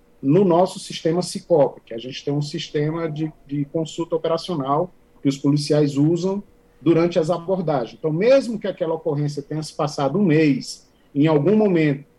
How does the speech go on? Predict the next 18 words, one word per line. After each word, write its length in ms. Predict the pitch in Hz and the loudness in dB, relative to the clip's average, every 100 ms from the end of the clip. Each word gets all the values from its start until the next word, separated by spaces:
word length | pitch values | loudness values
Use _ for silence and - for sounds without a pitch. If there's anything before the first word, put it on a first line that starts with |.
| _ _ _ _ | _ _ _ _
é, 340 | 127 127 127 | -2 2 2
passar 440 | 127 143 143 - 175 | 0 -4 -4 -4 -4
uma 200 | 202 190 | -4 -4
máquina 480 | 180 175 175 175 170 | -2 -4 -4 -6 -4
agrícola 520 | 156 147 131 131 135 | -2 -2 -4 -6 -4
em 100 | 143 | -2
uma 180 | 165 175 | -2 0
abordagem 600 | 160 156 147 156 160 156 | 2 2 2 0 -2 -4
policial 560 | 165 151 - 143 139 | -6 -6 -4 -2 0
nossa, 520 | 123 160 185 180 - - _ _ _ | 0 -2 -4 -8 -16 -20 _ _ _
e 80 | 143 | 2
o 80 | 151 | 2
policial 920 | 165 170 - 160 156 147 139 127 113 _ _ - | 0 0 0 0 2 4 4 2 -4 _ _ -4
verificar 480 | 139 - 147 160 170 | -2 -2 -4 -2 -2
que 120 | 175 | -2
há 180 | 165 160 | 0 -2
suspeição 800 | - 147 151 135 - 147 175 143 | -4 -6 -2 -2 -2 -2 0 -2
ali, 400 | 127 165 185 | 0 0 -2